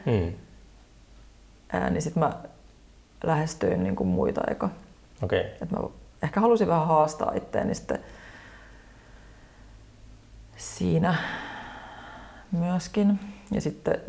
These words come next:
Speaker 2: oli vähän sellaista epäselvyyttä, että yksi taho oli kiinnostunut. Tai et ensin oli vähän silleen, että tosi hyvä, mut ei. Mut ehkä joo. No katsotaan. Sitten mulla oli vielä niinku kesken mun homma, niin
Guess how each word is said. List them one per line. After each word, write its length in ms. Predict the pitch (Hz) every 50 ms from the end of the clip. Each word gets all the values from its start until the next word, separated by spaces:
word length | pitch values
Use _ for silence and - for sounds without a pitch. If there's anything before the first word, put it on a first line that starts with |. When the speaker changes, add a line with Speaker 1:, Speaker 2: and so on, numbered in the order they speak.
| -
Speaker 2:
oli 180 | - 165 170 165
vähän 160 | 175 165 165
sellaista 260 | 165 156 160 - -
epäselvyyttä, 840 | - 175 160 165 160 175 170 175 - - - - 190 - - - 50
että 360 | - - - - - - -
yksi 640 | 50 - - - - - - - - - - 349 - - - -
taho 240 | - - 156 165 -
oli 200 | - - - -
kiinnostunut. 800 | - - 214 214 202 190 190 180 - - 190 180 175 180 165 170 - - - - - - - - - - - - - - - - - - - -
Tai 100 | - 50
et 80 | - 170
ensin 280 | 175 175 175 165 156
oli 140 | 147 - -
vähän 140 | 165 165 165
silleen, 320 | - 175 - - - -
että 180 | - - - - - - - - - - -
tosi 220 | - 190 190 185
hyvä, 280 | 180 185 175 175 170 160 165 -
mut 180 | 175 - - -
ei. 520 | - 170 165 165 165 165 165 165 165 - - - - - - - - - - - - - - -
Mut 100 | 180 180
ehkä 220 | 208 208 208 233
joo. 460 | 190 165 160 156 160 165 160 160 170 165 165 - - - - - - - - - - -
No 60 | -
katsotaan. 640 | - 226 233 220 202 170 160 160 160 165 165 165 165 - -
Sitten 300 | 175 160 - - 160 - - - - - - - - - - - -
mulla 200 | - 160 165 160
oli 120 | 156 151 135
vielä 100 | 117 98
niinku 140 | - -
kesken 360 | - - 147 151 - - 208 -
mun 140 | - 170 170
homma, 260 | 165 165 160 156 156
niin 180 | 160 170 165